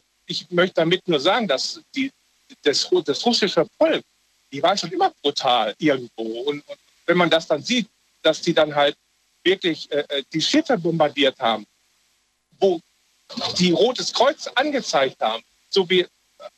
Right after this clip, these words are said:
warte, hast du im Fernsehen vielleicht auch heute gesehen, die haben ja einen Krankenwagen, haben die abgeschossen.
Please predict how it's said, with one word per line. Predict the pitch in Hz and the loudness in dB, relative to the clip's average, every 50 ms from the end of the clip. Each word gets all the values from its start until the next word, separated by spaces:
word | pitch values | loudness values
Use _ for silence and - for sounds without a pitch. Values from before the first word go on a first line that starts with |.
| _ _ | _ _
warte, | - 175 185 170 151 | 0 2 2 2 2
hast | 147 156 - | 0 0 0
du | 180 | -2
im | 160 143 - 151 151 - - | -2 0 -2 -4 -4 -2 0
Fernsehen | 170 165 175 185 190 180 170 | 0 0 2 2 0 -2 -2
vielleicht | - 165 156 165 | 0 0 0 0
auch | - 160 - - | 0 -2 0 0
heute | 175 170 170 - 180 | 0 0 0 -2 -2
gesehen, | 170 156 - 170 160 - _ _ _ - | -2 0 0 0 -2 -4 _ _ _ -2
die | 156 156 | 0 2
haben | 151 165 175 | 2 2 2
ja | 170 143 | 0 -2
einen | 131 139 131 | -2 -4 -6
Krankenwagen, | - - 196 226 330 330 _ - 240 196 - 135 127 127 127 135 | -4 -2 -2 -2 -2 -4 _ -8 -8 -4 0 0 0 0 -2 -4
haben | 135 127 127 | -6 -6 -2
die | 120 120 | 0 0
abgeschossen. | - - - - - - 120 101 104 - - 95 | 0 0 -2 -8 -8 -8 -8 -8 -10 -12 -14 -16